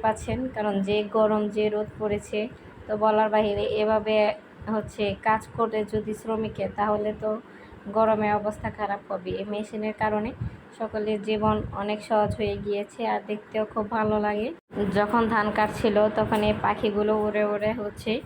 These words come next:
ধানের মধ্যে যে পোকাগুলো হয়, ওই পোকাগুলো খাচ্ছিল। দেখতে এতটা সুন্দর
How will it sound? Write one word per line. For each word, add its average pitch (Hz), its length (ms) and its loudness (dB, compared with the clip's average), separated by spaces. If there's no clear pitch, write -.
ধানের 214 300 2
মধ্যে 214 280 0
যে 214 160 2
পোকাগুলো 214 460 -2
হয়, 214 180 0
ওই 208 160 -6
পোকাগুলো 208 400 -2
খাচ্ছিল। 208 340 -4
দেখতে 214 180 -6
এতটা 220 260 -6
সুন্দর 220 320 -4